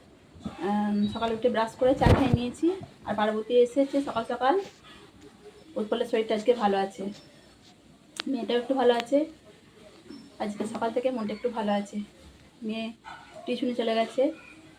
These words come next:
তো উৎপলের শরীরটা ঠিক, এমনি ঠিক হয়ে গেছে,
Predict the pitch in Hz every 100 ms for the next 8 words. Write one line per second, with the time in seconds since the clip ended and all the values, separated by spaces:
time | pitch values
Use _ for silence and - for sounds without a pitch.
0 | - - - - _ - 214 196 185 -
1 | - - - - - - - - - 831
2 | - - - - - - - - - 226
3 | 220 277 277 240 277 - 285 - 254 285
4 | 320 320 339 339 302 262 - 247